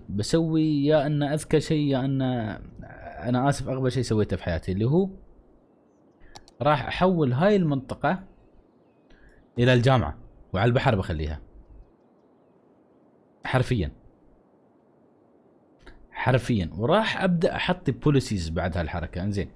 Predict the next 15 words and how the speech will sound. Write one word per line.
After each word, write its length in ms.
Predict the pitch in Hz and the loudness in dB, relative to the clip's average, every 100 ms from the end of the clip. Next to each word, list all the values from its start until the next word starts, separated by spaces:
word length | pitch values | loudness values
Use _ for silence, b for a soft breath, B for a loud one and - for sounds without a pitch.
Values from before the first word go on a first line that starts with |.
| B B B B B | B B B B B
الحين 260 | 95 - 214 | -6 2 2
بس 160 | 196 - | 2 -2
على 60 | |
أساس 340 | 156 190 175 113 | 2 4 2 2
نمهد 480 | 127 160 165 160 | 2 2 2 2
لنفسنا 520 | 123 117 139 - 151 107 | 2 2 0 -2 0 0
الدرب، 300 | 82 107 - - - b b _ - | 0 -2 -4 -16 -20 b b _ -2
أنا 140 | 107 | 0
شو 160 | 117 156 | 0 0
بسوي؟ 500 | 135 - 95 117 - - - | -2 0 0 0 -6 -16 -8
براويكم 540 | 87 107 135 143 123 | 0 2 2 2 0
الفكرة. 400 | 104 - 95 87 80 | -2 -2 -6 -4 -4
بحول 640 | 80 - 175 190 180 120 | -4 -4 -2 0 0 2
هني 220 | 127 127 | 2 0
كامل 560 | 117 156 151 120 156 | 0 0 2 0 -2